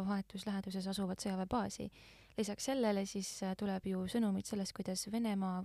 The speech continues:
küsib Hiinalt abi selle sõja toetamiseks, ükstapuha mis kujul see oleks siis.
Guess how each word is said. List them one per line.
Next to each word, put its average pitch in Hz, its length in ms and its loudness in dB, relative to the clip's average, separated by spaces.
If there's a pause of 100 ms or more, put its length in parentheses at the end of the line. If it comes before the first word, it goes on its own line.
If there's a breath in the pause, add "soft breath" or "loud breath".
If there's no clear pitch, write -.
küsib 214 300 -4
Hiinalt 240 340 -2
abi 180 220 -2 (580 loud breath)
selle 185 400 -4
sõja 180 320 0 (400)
toetamiseks, 185 680 -2 (100)
ükstapuha 190 400 -4
mis 185 160 0
kujul 185 240 0
see 180 80 -2
oleks - 280 -6
siis. - 100 -12